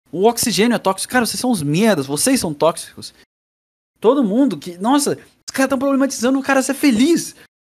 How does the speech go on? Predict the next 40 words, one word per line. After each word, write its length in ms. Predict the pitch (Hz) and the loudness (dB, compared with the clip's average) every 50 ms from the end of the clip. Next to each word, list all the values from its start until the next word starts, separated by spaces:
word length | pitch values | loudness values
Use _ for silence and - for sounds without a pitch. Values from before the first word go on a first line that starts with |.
| _ _ - 196 | _ _ -16 -8
Os 120 | - - - | -4 -4 -4
caras 240 | - - 247 262 262 | -4 -4 -4 -2 -2
tão 80 | 311 | -2
problematizando 540 | 302 - 294 302 311 302 302 - 269 277 302 | -4 0 2 2 2 2 4 4 4 4 4
o 40 | 302 | 4
cara 140 | - 381 381 | 2 -2 0
ser 120 | - 392 | 0 0
feliz. 580 | - - 381 381 415 427 480 427 - - - - 180 | -2 -2 -6 -8 -6 -8 -8 -10 -10 -12 -16 -16 -14
Meu 280 | 220 285 349 403 403 | -14 -8 -6 -8 -2
Deus. 420 | 392 403 440 415 392 240 - - - - - - _ _ _ _ _ _ | 2 4 6 6 6 4 2 -4 -14 -20 -20 -20 _ _ _ _ _ _
O 100 | - 185 | -10 -8
cara 240 | - - 240 240 240 | -4 0 0 0 0
fala 200 | 240 254 247 247 | 2 2 0 0
assim, 280 | 233 240 - 226 214 196 - - _ _ _ _ _ _ _ _ _ _ _ _ _ | 0 0 -2 -4 -6 -6 -8 -12 _ _ _ _ _ _ _ _ _ _ _ _ _
o 60 | - 165 | -12 -4
cara 180 | - 226 220 | 0 0 0
simplesmente 500 | 214 - 247 285 262 254 226 240 240 233 | 0 -2 -2 -2 -2 -2 0 -2 -4 -4
fala, 440 | - - 202 208 202 180 135 113 - _ _ _ _ _ _ _ _ _ _ _ _ | -4 -2 -2 0 0 -2 -2 -4 -8 _ _ _ _ _ _ _ _ _ _ _ _
o 60 | - 127 | -20 -8
Thiago 260 | - 170 160 156 156 | -4 -4 -4 -4 -2
Bravanel, 380 | 151 151 147 147 147 135 131 | -4 -4 -4 -4 -4 -4 -2
"Tá, 160 | 135 - 277 247 | 0 2 2 2
ele 100 | 196 196 | 2 0
é 40 | |
chato." 460 | 185 - - 147 - - - - 113 - _ _ _ _ _ _ _ _ _ _ _ - | 0 0 0 2 2 0 -2 -6 -14 -20 _ _ _ _ _ _ _ _ _ _ _ -2
Tá, 280 | 269 294 269 180 120 117 143 180 175 165 147 | 0 2 2 2 0 -4 -8 -10 -12 -6 -2
tá 100 | 247 262 | -2 0
bom, 380 | 247 254 226 160 120 113 110 | 0 0 0 0 -4 -6 -6
isso 220 | 107 139 147 - 220 | -8 -8 -6 -4 -4
é 40 | 220 | -2
outro 220 | 226 226 262 254 | -2 -2 -4 -8
quesito. 460 | - - 208 202 175 160 160 - 131 | -6 -2 0 0 0 0 -4 -8 -10
O 20 | 127 | -6
cara 200 | - 160 165 165 | -4 -2 -2 -2
ser 160 | - 180 165 | -4 -8 -8
chato 420 | - - - 165 147 151 165 - | -8 -4 0 2 2 2 2 0
é 40 | 196 | 0
uma 140 | 208 233 226 | -2 -2 -2
coisa, 340 | 233 220 202 185 147 127 113 | 2 4 4 4 4 2 -2
mas 300 | 117 117 113 - - | -4 -6 -6 -10 -14